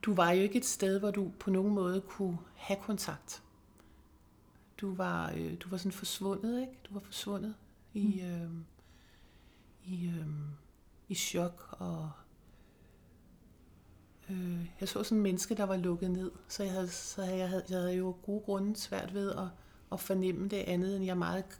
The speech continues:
Speaker 1: stærkt mærkede, hvordan, hvor, hvor chokeret og nedlukket du var. På en måde, som jeg bedst kan beskrive, som at, som om, at du var forsvundet.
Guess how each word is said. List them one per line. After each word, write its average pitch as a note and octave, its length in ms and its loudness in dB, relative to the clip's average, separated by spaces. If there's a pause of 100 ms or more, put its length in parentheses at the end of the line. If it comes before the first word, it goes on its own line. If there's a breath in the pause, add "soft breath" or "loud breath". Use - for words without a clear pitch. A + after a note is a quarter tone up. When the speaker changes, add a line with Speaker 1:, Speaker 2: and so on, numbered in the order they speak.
Speaker 1:
stærkt F3+ 460 0
mærkede, F3 440 0
hvordan, E3+ 500 -4 (360)
hvor, F#3 160 -2
hvor F3 180 -6
chokeret F#3+ 840 -4
og F#3 120 -2
nedlukket F#3 540 -2 (360 loud breath)
du G3 80 2
var. E3 220 0 (1120 loud breath)
På - 120 2
en F#3+ 80 6
måde, F#3 240 6
som F#3+ 180 0
jeg F3+ 100 2
bedst F3+ 280 2
kan G3+ 100 -4
beskrive, F#3 540 -2
som F#3 200 0
at, E3+ 100 0
som F3 200 0
om, D#3 140 -2
at F3 100 -4
du F#3+ 80 -2
var F3+ 60 -4
forsvundet. F3 520 -6